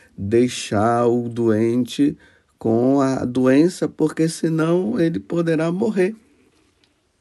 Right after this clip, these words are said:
Imagine o, o médico que só cuida dos sãos. Não tem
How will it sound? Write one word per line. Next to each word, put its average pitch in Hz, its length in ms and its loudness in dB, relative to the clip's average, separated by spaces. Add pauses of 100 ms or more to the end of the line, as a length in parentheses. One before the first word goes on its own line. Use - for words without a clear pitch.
(800)
Imagine 107 540 4
o, 113 240 2 (640)
o 139 100 4
médico 147 960 4 (360)
que 165 100 -4
só 165 240 -2
cuida 220 720 2 (1500)
dos 202 280 0
sãos. 165 640 0 (260)
Não 339 300 2
tem 392 240 -2